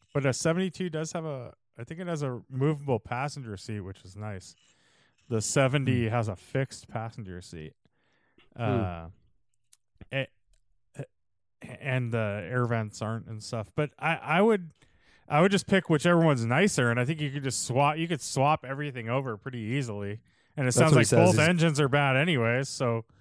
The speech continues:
Speaker 1: might as well go with the better conditioned car.
Speaker 2: And original paint would, would
Speaker 1: Yeah,
Speaker 2: be a
Speaker 1: for
Speaker 2: notch
Speaker 1: sure.
Speaker 2: for, or, or for a condition.
Speaker 1: Yeah.
Speaker 3: Mm-hmm.
Speaker 2: So, yeah.
Speaker 3: Damn,
Speaker 1: So,
Speaker 3: I
Speaker 1: yeah,
Speaker 3: do
Speaker 1: you're
Speaker 3: like
Speaker 1: going
Speaker 3: an, yeah.
Speaker 1: Tangerine.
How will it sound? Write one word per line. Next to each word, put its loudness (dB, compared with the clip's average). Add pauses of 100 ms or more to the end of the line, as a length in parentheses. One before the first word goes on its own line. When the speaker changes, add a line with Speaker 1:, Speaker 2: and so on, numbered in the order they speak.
(380)
Speaker 1:
might 2
as 2
well 4
go 4
with 2
the 2
better 0
conditioned -2
car. -4 (800)
Speaker 2:
And 4
original 4
paint 2
would, 0 (220)
would 0
Speaker 1:
Yeah, 0 (160)
Speaker 2:
be 4
a 6
Speaker 1:
for 2
Speaker 2:
notch 6
Speaker 1:
sure. 0 (100)
Speaker 2:
for, 0
or, 2 (100)
or 2
for 2
a 0
condition. 2
Speaker 1:
Yeah. -2
Speaker 3:
Mm-hmm. -4 (320)
Speaker 2:
So, -4
yeah. 2
Speaker 3:
Damn, 4
Speaker 1:
So, 6
Speaker 3:
I 8
Speaker 1:
yeah, 6
Speaker 3:
do 8
Speaker 1:
you're 8
Speaker 3:
like 8
Speaker 1:
going 6
Speaker 3:
an, 0
yeah. 4
Speaker 1:
Tangerine. 2